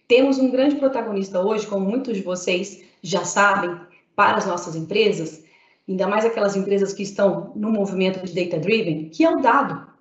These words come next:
né? E nesse sentido, nós não podemos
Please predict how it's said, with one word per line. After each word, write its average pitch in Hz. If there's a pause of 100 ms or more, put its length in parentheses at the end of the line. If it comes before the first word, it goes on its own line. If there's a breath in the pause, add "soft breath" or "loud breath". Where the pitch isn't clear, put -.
(100)
né? - (200 loud breath)
E 233
nesse 285
sentido, 254
nós 220
não 254
podemos 269